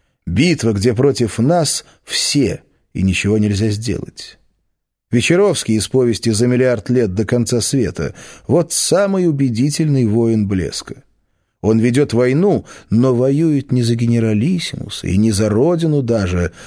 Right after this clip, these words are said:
а за природу человека, за человека как такового. "Бог в человеке —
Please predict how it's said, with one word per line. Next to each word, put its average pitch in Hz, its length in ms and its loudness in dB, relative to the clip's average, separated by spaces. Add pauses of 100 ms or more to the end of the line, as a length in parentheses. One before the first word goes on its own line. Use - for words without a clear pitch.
(180)
а 107 140 0
за 127 120 0
природу 151 480 0
человека, 135 760 -4 (600)
за 92 180 0
человека 113 600 2
как 117 300 -2
такового. 113 800 -2 (1040)
"Бог 117 640 0
в - 80 -18
человеке — 104 840 -2